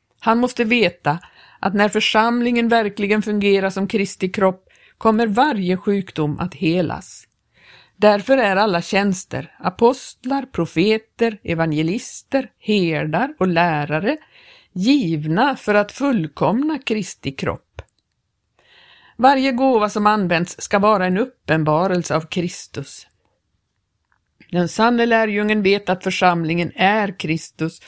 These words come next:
och när den förts in i sin sanna position kommer den att fungera som Kristus.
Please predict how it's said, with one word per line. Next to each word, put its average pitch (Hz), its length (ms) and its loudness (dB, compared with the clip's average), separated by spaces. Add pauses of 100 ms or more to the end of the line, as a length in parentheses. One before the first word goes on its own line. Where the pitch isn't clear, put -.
och - 360 -4
när 220 120 6
den 208 220 0
förts 208 480 0
in 269 360 2
i 214 100 -2
sin 196 240 0
sanna 185 480 0
position 170 920 -2
kommer 180 260 2
den 175 180 2
att - 160 -2
fungera 180 600 2
som 156 220 -4
Kristus. - 720 -8